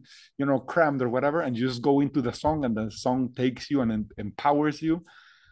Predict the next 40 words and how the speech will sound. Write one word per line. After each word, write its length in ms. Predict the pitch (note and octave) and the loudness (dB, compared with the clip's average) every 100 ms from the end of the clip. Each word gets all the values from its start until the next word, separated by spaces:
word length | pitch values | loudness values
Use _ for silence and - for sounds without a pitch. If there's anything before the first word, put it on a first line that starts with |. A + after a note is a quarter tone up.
| - - | -14 -8
And, 580 | G#2 G#2+ G#2+ G#2+ A2 | -6 -4 -2 -2 -4
uh, 40 | A2 | -4
suddenly 580 | - C3 D3 D3+ C#3 A#2+ | -2 0 4 4 6 4
at 160 | A2+ | 2
the 80 | A#2 | 0
beginning, 400 | A#2 A#2 C3+ C#3+ | 0 2 2 2
everyone's 380 | B2+ C#3+ C#3 B2 | 2 2 0 -2
afraid. 480 | - C3+ C#3 E3 C#3 | -2 2 4 4 2
And 80 | |
by 140 | A2+ A2 | 0 0
the 180 | A2+ A2+ | 2 2
end 140 | B2+ | 2
of 160 | B2+ A#2 | 0 -2
the 80 | |
song, 300 | A2+ A#2+ B2+ | -2 0 0
everyone, 340 | B2 A#2+ B2 A#2 | 2 0 0 -2
everyone's 380 | A2+ B2+ B2 B2 | 0 2 2 0
celebrating 540 | A#2+ A#2+ A#2 A#2+ B2 | 0 0 0 0 -2
and, 120 | B2 | 0
"Wah," 520 | F#4+ G4+ - - - A#4 | 0 0 -2 -2 0 0
feeling 300 | C#3+ C3+ B2+ | 2 4 6
all 180 | A#2+ A2+ | 6 6
<laughs> 120 | - | 2
hyper, 300 | A#2+ A#2 A2 | 0 0 -2
because 380 | G2+ G#2 G2 - - - - _ _ _ _ _ _ _ _ B2+ - | -2 -6 -8 -10 -16 -20 -20 _ _ _ _ _ _ _ _ -10 0
music 400 | D#3+ C4 E3 C3 | 2 4 2 2
does 220 | E3 A#2+ | 2 2
that, 180 | G2 F#2+ | -2 0
you 80 | |
know, 120 | C3+ C#3 | 2 2
it, 100 | A#2 | 0
it 140 | B2 A2 _ _ _ - | -6 -10 _ _ _ -6
lifts 320 | C3 D3+ D3+ - | 0 0 0 -10
the 80 | A2+ | -12
spirit, 420 | - D3+ B2 G2 - | -6 0 0 -2 -8
especially 440 | A#2 - C3 E3+ C#3 | -14 -8 -2 0 2
these 160 | C3 | 0
kind 200 | - C3+ | 0 -2
of 80 | B2 | -2
songs 340 | B2+ D3+ A#2 | -2 -2 -2